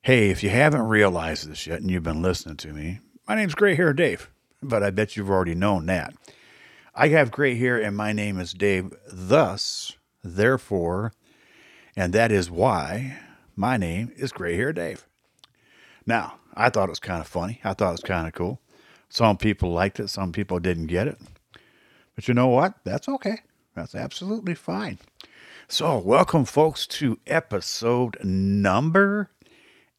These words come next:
eighteen. Yes, hard to believe, isn't it? Number eighteen. You know what that means? That means we're in the middle of the week.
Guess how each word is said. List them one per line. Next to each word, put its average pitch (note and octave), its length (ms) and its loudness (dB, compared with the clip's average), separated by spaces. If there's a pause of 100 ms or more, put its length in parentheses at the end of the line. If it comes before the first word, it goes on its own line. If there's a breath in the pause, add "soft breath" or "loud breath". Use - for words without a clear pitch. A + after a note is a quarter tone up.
(140)
eighteen. F#2+ 1000 -4 (240)
Yes, F2+ 480 0
hard G2+ 300 0
to G2+ 80 -4
believe, F#2 500 -6
isn't G2+ 260 -8
it? C3+ 120 -10 (580 soft breath)
Number A#2 380 -2
eighteen. G#2+ 800 -6 (1120)
You F#2 80 -6
know G#2+ 100 -2
what G#2+ 120 -4
that A2 200 0
means? F#2 240 -6
That G#2+ 160 -6
means G2+ 260 -4
we're G#2+ 200 -6
in G2 320 -6
the F2 80 -8
middle G#2 440 -4
of G2+ 200 -4
the F2 80 -8
week. F2 400 -12